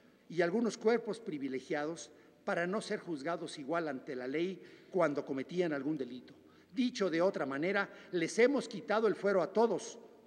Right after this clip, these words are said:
Hoy, todos los guanajuatenses somos iguales ante la ley, empezando por nosotros mismos, los diputados. En esta sexagésima tercera legislatura,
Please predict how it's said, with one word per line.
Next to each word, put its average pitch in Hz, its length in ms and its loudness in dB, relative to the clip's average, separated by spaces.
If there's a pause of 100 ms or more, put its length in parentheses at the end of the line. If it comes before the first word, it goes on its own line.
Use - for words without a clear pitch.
(200)
Hoy, 233 300 4 (640)
todos 226 260 8
los 175 140 0
guanajuatenses 156 1040 -4
somos 208 540 0
iguales 170 480 -2
ante 135 240 -8
la 131 140 -4
ley, 156 240 -2 (340)
empezando 185 640 -8 (460)
por 170 140 -4
nosotros 147 400 -6
mismos, 143 480 -4 (800)
los 147 240 -2
diputados. - 640 -16 (1200)
En 160 160 -4
esta 196 220 0
sexagésima 175 760 -6
tercera 170 580 -2
legislatura, 135 720 -4